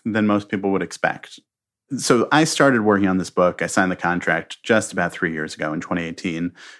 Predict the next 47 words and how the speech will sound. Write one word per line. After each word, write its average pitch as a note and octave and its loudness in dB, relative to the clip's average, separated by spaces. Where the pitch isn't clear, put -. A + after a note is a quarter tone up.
thinking F2 -2
that E2 -6
this F2 -6
was E2+ -10
gonna E2+ -4
be D#2+ -2
a D#2+ -6
crazy E2 -2
election E2+ -6
worth F2+ -6
keeping - -12
track - -10
of, - -8
obviously E2+ -10
not E2 -6
knowing E2+ -6
just - -6
how - -6
crazy. - -6
Uh, G2 4
and A2+ 6
I A2+ 4
went B2+ 4
to, G2 0
uh, F2 -2
all G#2 4
the G2+ 0
campaigns E2+ -4
and E2 -6
said, F2 -2
"Hey, A#2 2
I'm A2 0
going A#2 4
to C3 6
work A#2 2
on G#2 2
this G2+ -2
book. E2+ -2
It'll F#2+ -2
come A#2 2
out G#2 4
in F#2+ -6
the F2 -6
spring G#2 0
of G2+ -4
twenty G2+ 0
twenty-one. E2+ -4